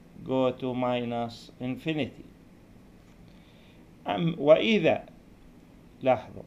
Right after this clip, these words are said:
روحوا أقصى اليمين، آه، أقصى اليسار، هون اليسار، هون سالب ما لا نهاية.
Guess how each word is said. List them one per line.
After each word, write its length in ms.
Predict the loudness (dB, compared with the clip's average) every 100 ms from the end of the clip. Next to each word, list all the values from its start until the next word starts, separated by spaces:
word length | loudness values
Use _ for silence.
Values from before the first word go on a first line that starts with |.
| -20 -20 -20 -20 -20 -20 -20 -20 -20 -20 -20 -20 -20 -20 -20 -20 -20 0
روحوا 580 | 2 2 2 2 2 2
أقصى 280 | -2 -4 -2
اليمين، 560 | 4 4 4 -2 -4 -10 -20 -20 -20 -20 -6 4
آه، 280 | 4 6
أقصى 260 | 2 0 -2
اليسار، 560 | 2 2 2 2 2 0
هون 220 | -2 -2
اليسار، 520 | -4 -4 -6 -10 -6
هون 200 | -6 -6
سالب 400 | 0 2 2 -2
ما 240 | -6 -6
لا 80 | -8
نهاية. 320 | -10 -12 -14